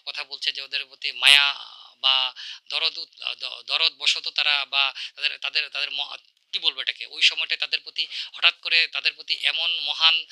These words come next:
আচ-, মানে মহান হয়ে গেলেন আমাদের সমন্বয়করা যে তাদেরকে যা-, যাদের বিরুদ্ধে এত বড় একটা আন্দোলন, এত রক্তাক্ত আন্দোলন, সেই রক্তাক্ত আন্দোলন যাদের বিরুদ্ধে করলেন, আহ, তাদের প্রতি এত মহানুভব হয়ে গেলেন, এটা কি বিশ্বাসযোগ্য?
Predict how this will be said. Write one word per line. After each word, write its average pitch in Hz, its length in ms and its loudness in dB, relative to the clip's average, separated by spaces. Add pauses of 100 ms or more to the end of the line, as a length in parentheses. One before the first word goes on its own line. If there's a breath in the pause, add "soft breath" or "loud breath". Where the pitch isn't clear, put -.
(240 loud breath)
আচ-, 143 220 0
মানে 135 460 -2
মহান 139 300 0
হয়ে 160 240 8
গেলেন 151 240 2
আমাদের 143 220 -4
সমন্বয়করা 143 720 -2 (400 loud breath)
যে 135 320 6
তাদেরকে 143 560 2 (140)
যা-, 131 180 0
যাদের 139 260 2
বিরুদ্ধে 147 580 0 (400 loud breath)
এত 156 200 0
বড় 156 380 -4
একটা 151 200 -4
আন্দোলন, 139 420 -8
এত 135 160 -8
রক্তাক্ত 143 500 -12
আন্দোলন, 135 380 -12
সেই 143 200 2
রক্তাক্ত - 500 -8
আন্দোলন 147 560 -8
যাদের 135 260 -2
বিরুদ্ধে 160 320 -6
করলেন, 135 340 -6 (440 loud breath)
আহ, - 160 -10
তাদের 170 240 -2
প্রতি 180 180 -4
এত 180 120 -6
মহানুভব 165 480 -6
হয়ে 175 160 2
গেলেন, 175 240 -4 (500)
এটা 160 160 -2
কি 165 100 4
বিশ্বাসযোগ্য? 151 680 8